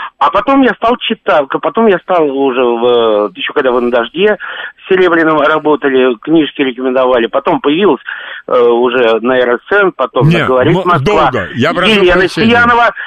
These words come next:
Speaker 1: и я стал читать. Вот то, что дают люди. Вот, например,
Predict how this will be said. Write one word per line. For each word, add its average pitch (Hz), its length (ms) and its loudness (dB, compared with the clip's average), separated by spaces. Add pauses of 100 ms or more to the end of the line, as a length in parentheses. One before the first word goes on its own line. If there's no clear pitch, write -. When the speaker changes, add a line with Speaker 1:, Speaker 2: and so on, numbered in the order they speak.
(340)
Speaker 1:
и 165 140 0
я 202 220 2
стал 202 240 0
читать. 160 500 -4 (960)
Вот 151 220 -2
то, 233 160 0
что - 160 -4
дают 147 380 -2
люди. 139 580 -2
Вот, 120 180 -2
например, 180 520 0